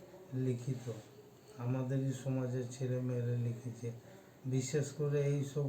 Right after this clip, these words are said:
করার পরে আমরা রাজ্য স্তরে প্রায় তিনশোর উপরে গ্রামে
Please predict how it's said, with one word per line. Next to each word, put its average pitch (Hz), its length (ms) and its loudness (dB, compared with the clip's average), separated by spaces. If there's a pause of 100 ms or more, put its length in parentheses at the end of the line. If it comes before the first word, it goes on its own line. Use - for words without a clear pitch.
করার 135 280 2 (100)
পরে 123 280 0 (320)
আমরা 135 440 4
রাজ্য 135 440 2
স্তরে 123 500 0 (1600)
প্রায় 135 260 6 (100)
তিনশোর 143 420 2
উপরে 135 540 2
গ্রামে 131 520 2